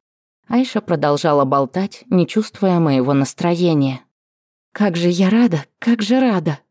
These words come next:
У вас с Иссой как-то миром сладилось!» И он с поднятой головой, значит, ты его не задела, не оскорбила.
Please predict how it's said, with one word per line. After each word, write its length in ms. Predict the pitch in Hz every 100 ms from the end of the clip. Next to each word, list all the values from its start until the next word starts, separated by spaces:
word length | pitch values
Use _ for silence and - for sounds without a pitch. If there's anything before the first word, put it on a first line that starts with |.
| _ -
У 60 |
вас 200 | 202 196
с 160 | - 233
Иссой 360 | 220 - 277
как-то 360 | 202 196 - 226
миром 360 | 240 240 185 156
сладилось!» 680 | - 240 202 180 151 - _ _ _ _ -
И 120 | 240
он 180 | 226 202
с 80 | -
поднятой 500 | 202 180 185 165 165
головой, 580 | 175 185 180 180 165 170
значит, 480 | 196 175 - 185 -
ты 80 |
его 260 | 202 180 180
не 160 | 175 175
задела, 600 | 185 170 220 202 147 160 -
не 140 | 214
оскорбила. 760 | 208 - 226 226 196 190 175